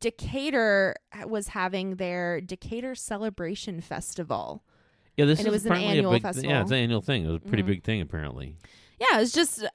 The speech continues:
Speaker 1: kinda like a fair is what it
Speaker 2: Yeah,
Speaker 1: seemed like, as
Speaker 2: yep.
Speaker 1: it was described as. It was just something they did every year to celebrate, I guess, the summer,
Speaker 2: Yep,
Speaker 1: which is
Speaker 2: she,
Speaker 1: pretty cool.
Speaker 2: she was supposed to meet her sister.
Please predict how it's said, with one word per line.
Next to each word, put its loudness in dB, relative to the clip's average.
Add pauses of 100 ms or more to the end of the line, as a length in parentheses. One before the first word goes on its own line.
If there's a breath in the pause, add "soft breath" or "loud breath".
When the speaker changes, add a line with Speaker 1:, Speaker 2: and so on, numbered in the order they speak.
(340)
Speaker 1:
kinda 0
like 0
a 2
fair 0
is 0
what 2
it 0
Speaker 2:
Yeah, 4
Speaker 1:
seemed 2
like, -2
as 0
Speaker 2:
yep. 0
Speaker 1:
it -4
was -2
described -6
as. 0
It -2
was -4
just -4
something -2
they -2
did -4
every -2
year 2
to 0
celebrate, -2
I -6
guess, -4
the -8
summer, -4 (600)
Speaker 2:
Yep, 2
Speaker 1:
which -4
is -4
Speaker 2:
she, 0
Speaker 1:
pretty -4
cool. -2
Speaker 2:
she 0
was -2
supposed 0
to -6
meet 2
her 2
sister. -4